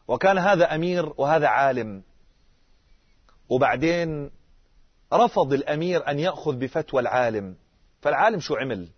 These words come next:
حمل مكتبته على دابة، أجلكم الله جميعاً، وخرج من القاهرة، وخرج شعب القاهرة كل وراء العالم.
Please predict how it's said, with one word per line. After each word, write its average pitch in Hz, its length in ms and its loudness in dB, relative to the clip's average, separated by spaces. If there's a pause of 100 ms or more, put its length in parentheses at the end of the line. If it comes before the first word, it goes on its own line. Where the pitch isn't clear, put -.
(600)
حمل 170 500 -2
مكتبته 160 600 -2 (460)
على 156 260 2
دابة، 160 500 2 (180)
أجلكم 139 460 0
الله 147 300 4
جميعاً، 147 500 -4 (280)
وخرج 147 500 2
من 139 140 -2
القاهرة، 131 640 0 (440)
وخرج 175 500 0
شعب 147 440 0
القاهرة 151 520 0
كل 185 380 -2
وراء 139 420 2
العالم. 135 640 0